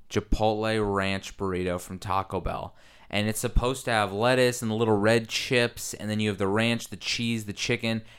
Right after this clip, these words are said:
and this thing had chicken and a little bit of the ranch sauce, and that was it, wrapped in a tortilla. And they gave me two of them. That was just that. And then one other time, and this is not even complaining about Taco Bell's mistake.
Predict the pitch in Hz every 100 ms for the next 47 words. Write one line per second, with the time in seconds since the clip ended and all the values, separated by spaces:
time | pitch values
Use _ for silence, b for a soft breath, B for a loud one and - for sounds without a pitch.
0 | B 101 117 123 - 127 123 107 104 92
1 | 90 85 - _ _ - _ _ _ _
2 | _ - - - - 131 127 151 156 -
3 | - b b b b b _ - 98 95
4 | 98 113 117 113 104 107 101 - 101 87
5 | 82 - - _ _ _ - 87 85 98
6 | 104 90 85 - - 90 78 87 92 95
7 | 98 98 92 104 95 113 104 127 117 -
8 | 110 180 202 139 110 85 87 113 110 104
9 | 113 120 - 113 104 B B B 117 123
10 | 151 208 180 143 139 b b b b -
11 | 120 151 165 175 131 98 92 92 - -
12 | - 104 113 117 113 110 104 98 - -
13 | 104 98 92 - 107 107 110 95 90 90
14 | - 85 90 -